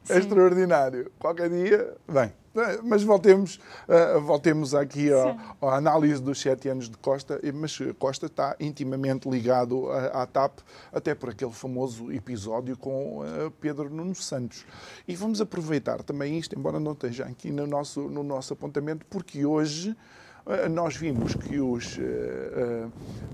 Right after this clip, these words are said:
Speaker 2: eh, secretários de Estado, eh, de, do Ministro da Economia do Mar foram,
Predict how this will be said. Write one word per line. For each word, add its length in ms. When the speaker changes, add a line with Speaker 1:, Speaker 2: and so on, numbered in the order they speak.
Speaker 2:
eh, 60
secretários 680
de 80
Estado, 580
eh, 840
de, 440
do 140
Ministro 880
da 160
Economia 500
do 120
Mar 320
foram, 760